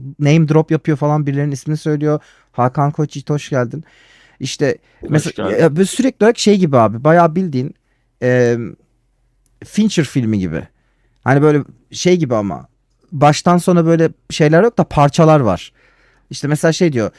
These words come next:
Speaker 1: "Vay," diyor, işte, "Lloyd Christmas senin damına koyayım. Sen o gece, e, Kadıköy'deyken, e, bana işte bira sipariş etmiştin ama daha sonra ertesi gün kiramı ödeyemediğimde bana yardımcı olmadın," diyor.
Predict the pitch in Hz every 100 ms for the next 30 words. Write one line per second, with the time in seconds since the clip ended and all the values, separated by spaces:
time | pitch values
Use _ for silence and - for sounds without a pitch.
0 | _ _ 160 214 233 202 185 175 - 175
1 | 160 143 120 165 190 - 190 196 - 151
2 | - 180 202 180 160 151 139 151 127 117
3 | - _ _ - 196 202 185 180 160 180
4 | 180 - - 147 139 101 90 78 95 123
5 | 175 175 190 170 170 185 175 151 73 101
6 | 110 151 175 165 170 160 175 147 - 165
7 | 147 147 - 143 - 143 - _ _ 147
8 | 156 151 156 170 170 156 151 143 - 156
9 | 160 160 98 95 - 160 151 160 156 156
10 | 151 160 160 147 151 151 143 156 147 147
11 | 143 147 139 110 107